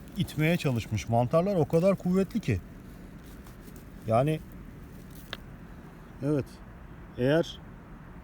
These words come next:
kaldıramayacakları bir yükün altından çıkıyorlarsa böyle kendilerinin formunu değiştirerek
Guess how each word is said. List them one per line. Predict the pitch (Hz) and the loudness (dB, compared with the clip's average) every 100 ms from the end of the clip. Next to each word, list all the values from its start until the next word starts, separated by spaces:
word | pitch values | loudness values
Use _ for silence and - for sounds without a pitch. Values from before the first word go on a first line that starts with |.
| - | 2
kaldıramayacakları | 131 143 170 196 170 156 - 156 151 | 4 8 6 6 6 4 6 6 6
bir | |
yükün | 151 151 160 | 6 4 6
altından | 170 151 139 156 160 | 6 6 4 4 4
çıkıyorlarsa | 151 - 196 208 170 139 - 208 - - - - - - - - | 4 0 2 4 6 4 2 -2 -4 -18 -18 -18 -18 -16 -16 2
böyle | 131 156 160 180 | 8 10 10 6
kendilerinin | - 139 143 143 151 160 | 4 6 6 8 8 6
formunu | 156 139 135 139 147 156 - - 117 | 4 6 6 6 6 6 2 -10 2
değiştirerek | 123 131 131 - 165 156 170 | 6 6 6 6 8 10 6